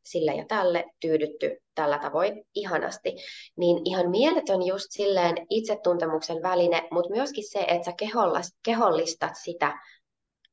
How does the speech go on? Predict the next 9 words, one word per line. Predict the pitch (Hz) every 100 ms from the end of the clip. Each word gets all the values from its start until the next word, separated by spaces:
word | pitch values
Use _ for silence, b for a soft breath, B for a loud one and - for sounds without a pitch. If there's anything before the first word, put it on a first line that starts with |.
| _ -
sitä | 175 220 202
tavallaan | 190 190 175 170 175
uudenlaista | 220 220 175 156 156 160
tapaa | 185 190 165 156
suhtautuu | 196 202 - 151 147 151 147 -
itseen, | 180 175 - 156 143 175 185 B B B 180
niin | 170 170
sit | 196
myöskin | 190 208 202 - 180 175